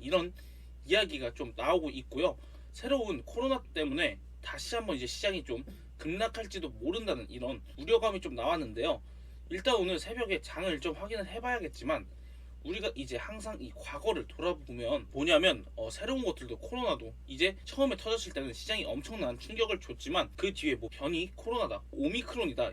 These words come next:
이런 것들이 이슈가 계속 나왔잖아요. 물론 이것도 뭐 한 이 년 이상 된 이야기인데, 이렇게 이제 식상한 것들은 사실 시장에 큰 충격을 주지는 못합니다. 우리가 과거에도 한번 지수가 이렇게 급락을 했다가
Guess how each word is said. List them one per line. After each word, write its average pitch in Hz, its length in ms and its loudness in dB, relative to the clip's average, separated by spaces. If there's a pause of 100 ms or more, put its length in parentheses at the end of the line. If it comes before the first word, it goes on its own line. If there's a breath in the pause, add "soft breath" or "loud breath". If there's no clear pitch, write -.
(100)
이런 208 240 0
것들이 175 260 0
이슈가 131 400 -2
계속 131 220 -6
나왔잖아요. 143 640 4
물론 233 340 2
이것도 175 340 4
뭐 139 120 2
한 - 240 -4
이 127 140 -6
년 226 160 6
이상 - 280 -2
된 127 220 -4
이야기인데, 160 640 6
이렇게 165 380 2
이제 127 260 2
식상한 233 400 0
것들은 160 380 0
사실 208 340 0 (400 loud breath)
시장에 208 560 4
큰 240 220 -6
충격을 247 480 2
주지는 156 420 -2
못합니다. 127 500 -4 (520 loud breath)
우리가 226 320 2
과거에도 196 480 4
한번 151 360 2
지수가 156 540 0
이렇게 160 380 -2
급락을 165 640 0
했다가 175 460 2